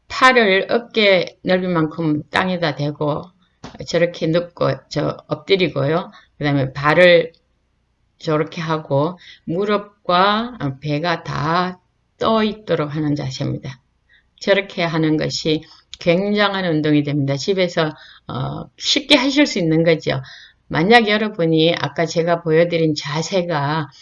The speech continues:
똑바른 자세가 아니고 그 네 군데, 다섯 군데 되는 좀 틀어진 자세라면 이 운동들 하기 전에 전문가와 상담을 하시는 게 좋습니다.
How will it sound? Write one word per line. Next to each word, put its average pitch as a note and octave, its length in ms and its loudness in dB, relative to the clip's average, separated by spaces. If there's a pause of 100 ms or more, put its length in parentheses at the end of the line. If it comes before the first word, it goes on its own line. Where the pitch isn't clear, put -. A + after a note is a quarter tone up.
(120)
똑바른 A3 500 0
자세가 F3 420 -2
아니고 D3+ 400 0 (240)
그 E3+ 320 4 (420)
네 D3 300 6
군데, F3 300 2
다섯 E3+ 340 -6
군데 D#3+ 300 -2
되는 D3 400 2 (460)
좀 F#3 260 0
틀어진 C4+ 440 2
자세라면 D3+ 920 -2 (140)
이 F#3+ 140 -2
운동들 F#3+ 640 -4 (220)
하기 G#3+ 400 -2
전에 D#3 640 0
전문가와 E3 880 0 (560)
상담을 F3+ 460 -2
하시는 G3 420 -4
게 C#3+ 80 -2
좋습니다. - 880 -10